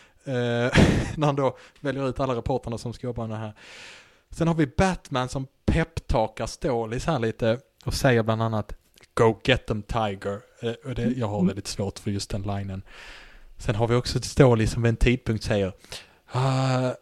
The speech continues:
Speaker 1: han får lite, han tvekar lite här om han, vad han ska, om han verkligen ska göra den här julgrejen." Så säger han: "I, I guess I should do something about that whole Middle East thing."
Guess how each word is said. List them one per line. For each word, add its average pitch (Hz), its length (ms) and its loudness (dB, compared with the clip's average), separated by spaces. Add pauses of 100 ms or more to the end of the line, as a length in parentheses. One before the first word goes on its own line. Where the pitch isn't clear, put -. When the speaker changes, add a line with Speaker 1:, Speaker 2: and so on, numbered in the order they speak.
(1120)
Speaker 1:
han 127 180 2
får 131 140 6
lite, 123 180 0
han 123 120 -4
tvekar 127 480 2
lite 120 220 0
här 113 160 2
om 107 100 -2
han, 113 160 -2
vad 110 100 -2
han 113 100 -2
ska, 127 220 -4
om 117 160 -4
han 117 100 0
verkligen 117 260 0
ska - 160 -4
göra 113 200 4
den 107 120 -2
här 110 80 -2
julgrejen." 101 520 -4
Så - 100 -16
säger 98 200 -14
han: 101 100 -6
"I, 117 180 -6
I 110 40 -2
guess 123 300 0
I 113 80 0
should 110 260 -2
do 120 140 0
something 113 440 -2
about 110 260 0
that - 240 0
whole 117 260 4
Middle 120 360 -2
East - 440 0
thing." 117 460 4